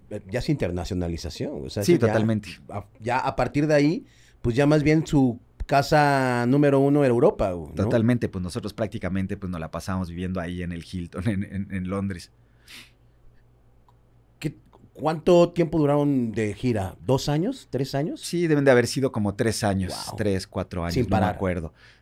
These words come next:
Speaker 2: Pues sí, de pronto veníamos aquí, eh, dos semanas y nos volvíamos a ir, eh, otros tres meses o cuatro meses y regresábamos, estábamos aquí un poquito y, pues, vámonos de vuelta y a seguirle pegando.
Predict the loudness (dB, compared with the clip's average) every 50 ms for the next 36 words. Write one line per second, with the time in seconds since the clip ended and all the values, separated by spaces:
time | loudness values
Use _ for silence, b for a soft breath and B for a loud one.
0 | b -4 0 0 0 0 0 -2 0 0 -2 0 -2 -2 0 0 -2 0 0 2
1 | 2 2 2 2 2 2 2 0 -2 -2 -4 -4 -4 -4 -6 -4 -2 0 0 2
2 | 2 2 0 0 0 0 -2 0 -2 0 0 0 -2 -2 -2 -4 -6 -6 -8 -8
3 | -8 -8 -8 -6 -6 -4 -4 -4 -4 -6 -8 -8 -8 -6 -6 -6 -6 -8 -8 -12
4 | _ -18 -18 -18 -16 -18 -20 -20 _ _ _ b b b b b b -6 -6 -4
5 | -4 -4 -6 -6 -4 -4 -2 -2 0 0 -2 0 -2 -2 -4 -4 -8 -10 -10 -10
6 | -8 -6 -8 -6 -4 -6 -6 -6 -6 -8 -10 -12 -12 -16 -16 -16 -16 -16 -14 -12
7 | -12 -14 -14 -18 b b b b b b b -6 -4 -2 -2 -2 -4 -4 -2 0
8 | 2 2 2 2 2 0 0 -2 -4 -6 -8 -6 -6 -4 -4 -6 -6 -8 -8 -10
9 | -10 -6 -6 -6 -4 -4 -6 -8 -6 -6 -8 -6 -6 -4 -4 -4 -4 -6 b b
10 | b b b b b -16 -16 -16 -14 -12 -12 -12 -10 -8 -6 -6 -4 -4 -4 -4
11 | -4 -4 -6 -8 -6 -6 -6 -6 -6 -8 -8 -8 -8 -8 -8 -8 -10 -12 -12 -10
12 | -10 -8 -8 -8 -8 -8 -8 -6 -4 -2 -2 0 -2 -2 -4